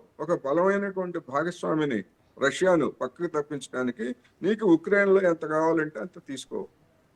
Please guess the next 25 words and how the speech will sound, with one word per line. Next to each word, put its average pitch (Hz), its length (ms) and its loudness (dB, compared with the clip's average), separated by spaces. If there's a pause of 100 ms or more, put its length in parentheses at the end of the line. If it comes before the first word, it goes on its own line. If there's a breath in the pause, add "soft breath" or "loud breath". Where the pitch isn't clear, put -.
(400)
ఇదే 214 220 0
కదా 139 320 -2 (580)
మొత్తం. - 360 -6 (500)
నీకు 165 220 0
ఎంత 170 180 2
కావాలంటే 175 480 2
నువ్వు 170 180 -2
అంత 143 220 -8
తీసుకో, 151 380 -8 (200)
నాకెంత 160 380 0
కావాలంటే 160 520 0
నేను 175 220 0
అంత 135 140 -4 (100)
తీసుకుంటా, 135 500 -8 (360)
మన 190 140 4
ఇద్దరం 214 280 4
ప్రపంచాన్ని 170 580 -2
పంచుకుందాం, 117 640 -6 (360)
ఎవడన్నా 185 440 6
అడ్డు 175 200 0
వచ్చేటైతే 170 680 -4 (320)
వాళ్ళు 196 200 0
లేపేద్దాం. 113 540 -2 (380)
ఇది 220 260 -10 (320)
ఇవాళ 165 420 2